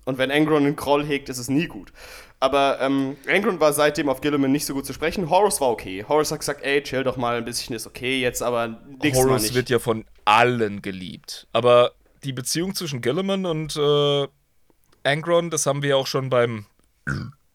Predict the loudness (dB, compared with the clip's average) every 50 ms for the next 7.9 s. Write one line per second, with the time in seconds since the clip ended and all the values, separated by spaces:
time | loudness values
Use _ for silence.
0 | _ -20 -10 _ -8 -8 -8 _ _ _ -12 -8 -4 0 2 4 4 4 2 -2
1 | -2 0 0 0 2 2 4 4 4 4 4 2 0 0 -2 -2 -2 -2 -6 -6
2 | -4 -2 -2 0 0 2 2 4 4 4 4 4 4 2 0 -2 -4 -2 -2 -2
3 | -4 -6 -8 -8 -8 -6 -6 -6 -6 -6 -8 -8 -6 -4 -4 -2 -2 -2 -2 0
4 | 0 0 0 0 0 2 4 4 6 6 6 6 4 4 2 2 4 4 4 6
5 | 4 4 2 0 0 0 2 2 4 4 2 0 -4 -10 -14 -4 -4 0 2 4
6 | 4 6 4 4 4 2 0 -2 -2 -2 -2 0 2 2 2 2 2 2 0 0
7 | 0 0 0 0 0 0 0 0 0 2 2 2 0 2 0 -2 -2